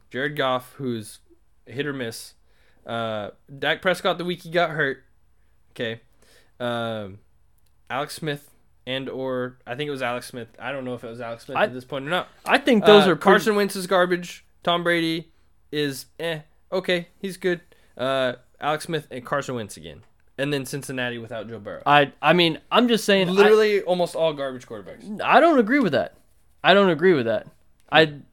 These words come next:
Speaker 2: I mean, you're telling me that Jared Goff can't tear somebody up for four touchdowns if they're a bad defense?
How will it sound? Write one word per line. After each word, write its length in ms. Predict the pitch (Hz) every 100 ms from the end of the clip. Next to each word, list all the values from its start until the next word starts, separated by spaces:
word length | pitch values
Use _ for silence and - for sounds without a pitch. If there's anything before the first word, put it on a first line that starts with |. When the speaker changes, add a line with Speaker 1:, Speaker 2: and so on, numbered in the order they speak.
| _ _ _
Speaker 2:
I 120 | 170 170
mean, 260 | 160 151
you're 80 | 180
telling 240 | 214 208
me 60 | 185
that 100 | 147
Jared 260 | 139 175 147
Goff 240 | 156 165
can't 220 | 170 -
tear 120 | 170
somebody 300 | 160 170 160
up 100 | 160
for 80 | 156
four 160 | 151 160
touchdowns 460 | 165 156 170 170
if 80 | 151
they're 140 | 156 135
a 40 |
bad 220 | 139 147
defense? 480 | 143 147 175 -